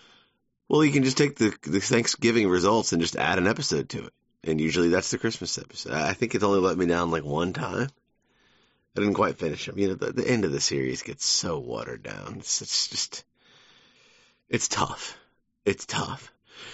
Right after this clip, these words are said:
But I love, wa-, I, I've told this to you humans before, I love watching Christmas television. I love the sets on the N F L Today. I love the sets on the Today Show. I mean,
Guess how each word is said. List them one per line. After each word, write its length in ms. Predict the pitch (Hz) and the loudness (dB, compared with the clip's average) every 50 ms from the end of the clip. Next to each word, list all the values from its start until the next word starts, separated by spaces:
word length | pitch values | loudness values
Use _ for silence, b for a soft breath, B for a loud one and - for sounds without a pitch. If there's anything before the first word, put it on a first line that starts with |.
| B B - | B B 2
But 100 | 165 170 | 4 4
I 120 | 185 185 | 4 6
love, 260 | 165 160 180 214 208 | 6 6 6 4 4
wa-, 140 | - 139 - | 2 2 4
I, 260 | 120 123 107 110 - - | 4 2 2 2 2 2
I've 180 | 104 110 - | 0 0 2
told 180 | - 123 131 156 | 4 6 6 6
this 80 | 156 - | 4 4
to 80 | 175 | 2
you 120 | 180 180 170 | 2 2 2
humans 400 | - - 147 165 180 185 180 170 | 0 0 2 4 4 4 4 2
before, 260 | 180 165 202 208 165 | 0 0 2 2 4
I 80 | 104 104 | 4 4
love 260 | 95 98 110 117 113 | 4 4 4 4 4
watching 320 | 131 143 143 - 151 143 | 4 2 4 2 0 2
Christmas 380 | - - 95 - - 127 135 - | 2 0 0 0 0 -2 -2 -2
television. 600 | - - 90 95 80 67 - 82 85 - - - B B B B B B B B B B - | -2 -4 -4 -4 -6 -6 -8 -10 -12 -12 -16 -18 B B B B B B B B B B -2
I 60 | 90 | 0
love 320 | 92 90 87 85 85 76 71 | 2 4 4 4 2 0 0
the 100 | 80 80 | 0 0
sets 500 | - - - 131 135 165 - - - 127 | 2 2 4 4 2 2 0 0 2 4
on 120 | 113 110 | 4 4
the 80 | 104 92 | 4 4
N 140 | 107 107 | 4 4
F 160 | 107 104 - 110 | 4 2 2 0
L 160 | 95 90 87 | 0 0 0
Today. 340 | - 95 80 104 120 143 147 | -2 -2 2 4 4 4 4
I 40 | |
love 180 | 127 104 85 71 | 4 2 2 0
the 80 | 82 82 | 0 -2
sets 340 | - - 85 85 - - | 0 0 -2 -2 -4 -6
on 80 | - 78 | -6 -6
the 80 | 78 78 | -8 -8
Today 380 | - - 71 82 92 120 139 | -8 -8 -4 0 2 2 2
Show. 340 | 143 - - 160 160 160 151 | 2 2 2 2 2 2 2
I 80 | 156 147 | 4 4
mean, 240 | 147 147 139 143 | 4 4 4 2